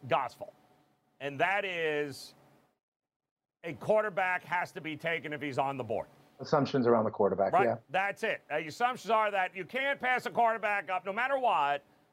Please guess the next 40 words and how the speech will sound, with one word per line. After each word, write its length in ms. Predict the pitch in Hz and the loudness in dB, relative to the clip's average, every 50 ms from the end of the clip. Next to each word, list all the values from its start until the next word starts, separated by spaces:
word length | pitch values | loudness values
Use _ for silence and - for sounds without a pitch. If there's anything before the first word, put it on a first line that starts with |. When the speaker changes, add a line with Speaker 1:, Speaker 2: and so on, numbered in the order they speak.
| _ _ - | _ _ -10
Speaker 1:
You 140 | 143 175 - | -8 -8 -4
can't 280 | - 220 233 247 220 | -2 0 0 0 0
pass 200 | 185 233 220 214 | 0 0 0 0
a 40 | 127 | 0
quarterback 340 | - 208 202 202 202 196 170 | 0 0 2 2 2 2 2
up. 120 | 190 170 | 0 0
If 80 | 156 147 | -2 -6
he's 120 | 156 156 | -10 -8
there, 240 | 131 220 220 233 233 | -4 -2 0 0 0
you 100 | 220 190 | 0 0
gotta 240 | 170 196 185 180 170 | 0 0 0 0 -2
go 200 | 151 170 170 160 | -2 -2 -2 -2
get 220 | 143 156 156 156 147 | -2 -2 0 0 0
him. 100 | 143 151 | -2 -4
And 160 | 151 165 175 | -6 -10 -8
yet, 400 | 190 220 247 247 233 214 - 185 | -4 0 2 2 2 2 0 -4
we 320 | 190 190 214 254 277 302 | -8 -10 -10 -8 -8 -6
know, 440 | 277 247 208 165 127 95 85 90 101 107 _ _ - | -2 0 0 0 0 -2 -4 -8 -10 -12 _ _ -2
right? 360 | 135 135 135 156 180 185 - | 0 2 2 2 0 -4 -6
We 200 | 160 175 208 226 | -8 -6 -6 -2
know, 420 | 220 196 165 160 151 151 151 160 - - _ _ _ _ - | 0 2 2 4 4 4 2 2 0 -6 _ _ _ _ -4
as 160 | 175 185 - | -4 -4 -2
football 520 | - 208 233 233 233 - 208 180 170 156 | -2 -2 -2 -2 0 0 2 2 2 2
guys 520 | 139 135 135 131 131 131 135 147 165 151 165 | 2 0 0 0 0 0 0 -2 -4 -6 -8
and 180 | 160 151 131 | -8 -8 -6
people 380 | 151 170 170 - 165 160 156 156 | -6 -6 -4 0 0 2 2 2
who 140 | 151 170 143 | 0 -4 -2
follow 300 | 120 165 156 156 147 147 | 0 2 2 4 2 0
the 100 | 151 143 | -2 -6
sport, 500 | - - - 220 214 196 185 175 - - | -8 -4 0 4 4 4 4 2 0 0
that 240 | 156 156 156 151 - - | 0 0 0 0 -2 -4
a 140 | 156 156 | -6 -6
quarterback 580 | 139 - 143 220 262 269 277 226 226 208 208 170 | -6 -4 -2 0 0 0 2 2 2 0 0 -2
in 80 | 180 175 | -6 -10
the 80 | 170 | -10
first 320 | 139 - 180 180 180 170 - | -6 -2 -2 -2 -2 -2 -2
round 220 | 165 160 160 156 | -2 -2 -2 -2
is 80 | 143 135 | -4 -2
about 240 | 139 139 143 135 | -2 0 -2 -2
as 120 | 135 123 | -4 -8